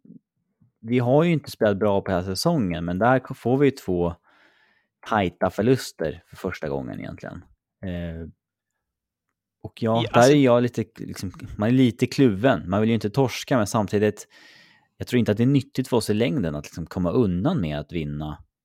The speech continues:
Speaker 1: gång efter gång när vi inte spelar bra. För det kommer liksom inte hålla hela vägen. Och,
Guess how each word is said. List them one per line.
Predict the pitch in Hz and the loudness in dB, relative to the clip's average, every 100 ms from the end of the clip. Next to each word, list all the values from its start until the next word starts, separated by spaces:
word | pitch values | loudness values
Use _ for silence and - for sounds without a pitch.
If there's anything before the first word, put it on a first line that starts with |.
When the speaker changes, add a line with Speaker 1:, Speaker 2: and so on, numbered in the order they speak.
| _ _ _ _ _ _ _ - | _ _ _ _ _ _ _ -8
Speaker 1:
gång | 101 92 90 | -4 -2 -2
efter | 82 - | -6 -6
gång | 87 98 127 85 | -2 0 0 -2
när | 80 | -4
vi | 80 80 | -4 -4
inte | 80 92 80 | -4 -6 -8
spelar | - 85 87 | -12 -6 -2
bra. | 123 90 127 92 | 2 2 0 -10
För | - | -6
det | 85 | -4
kommer | - 95 95 | 0 0 0
liksom | 90 - | -4 -6
inte | 82 80 | -8 -6
hålla | 90 82 78 | -4 -4 -4
hela | 80 78 | -4 -4
vägen. | 104 107 76 71 85 98 _ _ _ _ | -2 -2 -4 -8 -12 -14 _ _ _ _
Och, | 82 76 - | -6 -6 -8